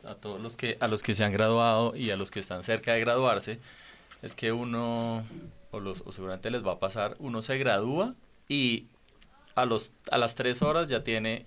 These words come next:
sensación de desempleo. Y tiene desespero, dice, "Me quedé desempleado, no, ¿ahora qué voy a hacer?". O sea,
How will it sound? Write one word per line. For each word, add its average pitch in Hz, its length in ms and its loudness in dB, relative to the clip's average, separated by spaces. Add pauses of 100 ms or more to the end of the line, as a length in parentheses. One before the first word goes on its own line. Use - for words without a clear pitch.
sensación 104 500 -4
de 92 80 -4
desempleo. 87 460 -8 (540)
Y 117 80 -4
tiene 104 280 2
desespero, 127 800 2
dice, 110 240 -6
"Me 113 140 -6
quedé 107 200 4
desempleado, 113 480 -2
no, 135 300 2
¿ahora 104 260 4
qué - 120 -4
voy 113 200 4
a 113 60 6
hacer?". 147 440 0 (280)
O - 20 -20
sea, 107 260 2